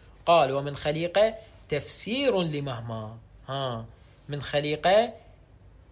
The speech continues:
تفسير لمهما المبهمة التي تدل على غير العاقل، فتكون كل خليقة، كل أخلاق، أي أخلاق تكن عند امرئ يخال أنها تخفى على الناس، في الأخير ستعلن.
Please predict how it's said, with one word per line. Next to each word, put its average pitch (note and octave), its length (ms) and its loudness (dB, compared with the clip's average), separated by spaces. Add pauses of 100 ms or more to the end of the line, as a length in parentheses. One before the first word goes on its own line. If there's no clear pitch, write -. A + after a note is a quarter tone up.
(180)
تفسير E3 460 0
لمهما F3+ 580 0
المبهمة F3 680 0
التي E3 440 -4
تدل E3 280 -2
على F#3+ 220 4
غير A3 260 4
العاقل، C3+ 580 -2 (480)
فتكون F3 640 -2 (280)
كل F3+ 280 0
خليقة، F3+ 760 0
كل E3+ 180 -2
أخلاق، E3+ 720 4 (220)
أي F3 180 0
أخلاق G3+ 760 4 (360)
تكن F#3 240 -2
عند F3 220 -2
امرئ F3 600 -2 (920)
يخال G3 400 4
أنها F3 400 0
تخفى E3 300 -2
على D#3+ 220 2
الناس، A3 380 0
في - 80 -6
الأخير F3 360 -4
ستعلن. C#3 720 -4